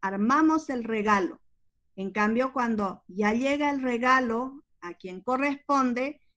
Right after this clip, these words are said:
¿qué hace el, el, el del regalo? Primero a-, abre la envoltura, eh, abre la cajita y de pronto se hay otra cajita adentro y recién está el regalo.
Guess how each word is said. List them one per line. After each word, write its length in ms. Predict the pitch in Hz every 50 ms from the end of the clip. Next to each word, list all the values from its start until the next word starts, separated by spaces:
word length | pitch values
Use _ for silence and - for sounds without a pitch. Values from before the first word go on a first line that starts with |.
| _ _ _
¿qué 180 | - 240 247
hace 580 | 269 269 277 294 294 - 262 233 214 208 202 196
el, 120 | 196 180
el, 380 | - 196 190 185 185 180 170 -
el 200 | - 180 180 175
del 160 | 175 180 170 180
regalo? 580 | 190 185 185 214 240 254 247 220 180 160 - _ _ _ _ _
Primero 460 | - 339 165 165 165 170 180 214 226 240
a-, 200 | 240 247 240 -
abre 360 | - 214 226 240 240 247 254 254
la 120 | 247 240
envoltura, 1040 | 247 247 233 254 254 254 247 - - 277 262 254 247 240 240 233 233 240 254 254 - _ _ _ _ _ _ _
eh, 220 | - 180 175 170
abre 240 | 170 170 170 180 208
la 220 | 220 240 247 254 247
cajita 800 | 269 269 269 - - 277 262 262 254 247 - - 240 233 240 233
y 100 | 220 190
de 140 | 175 175
pronto 300 | - 185 185 185 185 220
se 100 | 214 -
hay 120 | 208 196 196
otra 220 | 202 202 214 214
cajita 440 | 214 220 233 - 254 240 254 262 254
adentro 520 | 254 254 254 247 240 240 233 233 240 240
y 40 | 240
recién 460 | 220 180 175 - _ - 240 254 254
está 220 | 214 208 208 - 202
el 100 | 208 208
regalo. 540 | 208 214 214 220 262 269 254 226 170 -